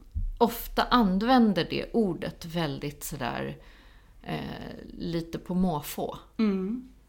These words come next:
Speaker 1: Sådär, det är min
Speaker 2: <laughs>
Speaker 1: själsfrände. För att man, man tänker på själsfrände,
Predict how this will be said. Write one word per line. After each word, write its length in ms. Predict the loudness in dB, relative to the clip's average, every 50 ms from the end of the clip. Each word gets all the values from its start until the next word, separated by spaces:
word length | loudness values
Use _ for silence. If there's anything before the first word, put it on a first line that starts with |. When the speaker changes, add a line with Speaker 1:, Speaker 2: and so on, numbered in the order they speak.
| -20 -20 -20 -20 -20
Speaker 1:
Sådär, 300 | -14 -8 -4 0 0 0
det 120 | 2 4 4
är 40 | 4
min 260 | 6 6 6 6 6
Speaker 2:
<laughs> 80 | 8
Speaker 1:
själsfrände. 560 | 6 6 4 4 0 -2 -4 -2 -2 -2 -4 -6 -8 -4
För 100 | -2 -2
att 140 | 0 2 4
man, 260 | 6 6 6 4 2 2
man 220 | 4 4 4 4 4
tänker 240 | 2 0 0 0
på 120 | 0 -2 -2
själsfrände, 1120 | 0 4 6 6 6 6 6 2 -2 -4 0 2 6 6 6 6 4 2 2 2 2 2